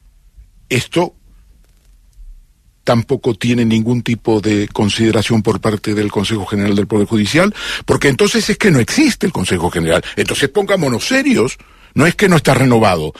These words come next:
es que no existe, es que está disuelto, o es que el señor García Castellón realmente tiene una capacidad y unos apoyos donde nadie va a decir,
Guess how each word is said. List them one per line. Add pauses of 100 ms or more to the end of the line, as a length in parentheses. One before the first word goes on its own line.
es
que
no
existe,
es
que
está
disuelto, (340)
o
es
que
el
señor
García
Castellón (540)
realmente (1120)
tiene (840)
una
capacidad (140)
y
unos
apoyos (280)
donde
nadie (1400)
va
a
decir,